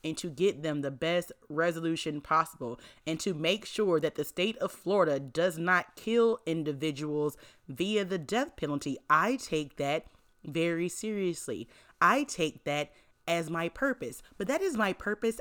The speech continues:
at work. When it comes to my purpose actually as being Jade, it has nothing to do with going to work. It has nothing to do with the nine-to-five. Those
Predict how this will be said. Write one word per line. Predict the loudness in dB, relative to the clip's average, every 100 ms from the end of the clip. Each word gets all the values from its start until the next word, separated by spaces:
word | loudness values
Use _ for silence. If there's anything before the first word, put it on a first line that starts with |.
| -2
at | 0 0
work. | -2 -2 -2 -4 -16 -20 _ _ _ _ _ -4
When | 0
it | 0
comes | 0 0 0 0
to | 0
my | 2 2
purpose | 0 0 -2 0 -2 -2 -10 -20 -20 _ -2
actually | 0 2 0 -4 -2 -2 -2 -6 -10
as | -8 -2
being | 0 0 0
Jade, | -4 -4 0 0 2 0 -4 _ _ _ _ _ _ _ _ _ _ _ _ _ _ _ _ -4
it | -2
has | 0 0 2
nothing | 4 4 4 2
to | 2 -2
do | -2 0
with | 0 -2
going | -6 -4 -4
to | -4
work. | -4 -4 -4 -8 -20 -20 _ _ -20 -8
It | -6
has | -2 -4 0
nothing | 0 0 2 0 0
to | -2
do | -2 -2 0
with | -2 -2
the | -2
nine-to-five. | -2 -2 -4 -6 -2 -2 -2 -8 -20 -20 _
Those | 0 2 4 0